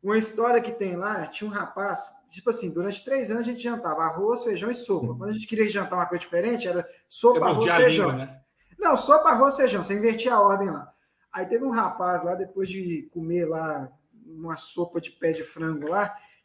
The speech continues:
Speaker 1: ele inventou de comer um jatobá. Meu amigo, o que que foi aquilo,
Speaker 2: Ixi,
Speaker 1: viu?
Speaker 2: tem
Speaker 1: Mas
Speaker 2: coisa que
Speaker 1: dormiu
Speaker 2: fede mais que jatobá, não.
Speaker 1: <laughs> Ele dormiu agarrado com o vaso.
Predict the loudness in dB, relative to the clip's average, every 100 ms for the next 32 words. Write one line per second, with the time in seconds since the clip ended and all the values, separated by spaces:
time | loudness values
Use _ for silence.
0 | _ _ -2 -2 -2 -4 -4 -6 -6 -4
1 | -4 -2 -6 -6 -6 -6 -6 -10 _ _
2 | _ _ _ _ _ _ _ _ _ _
3 | _ 4 10 10 10 6 2 2 -2 0
4 | 0 -2 -4 -4 -4 -8 -6 -6 -6 -6
5 | 0 2 4 2 4 4 6 6 6 4
6 | -4 -6 -6 -6 -4 -4 -2 -2 -2 -8
7 | -14 -16 -18 -18 -18 -20 -20 _ _ _
8 | _ -18 -18 _ _ -16 -14 2 2 4
9 | 2 4 4 4 -2 0 0 2 -2 0
10 | -2 -2 -8 -14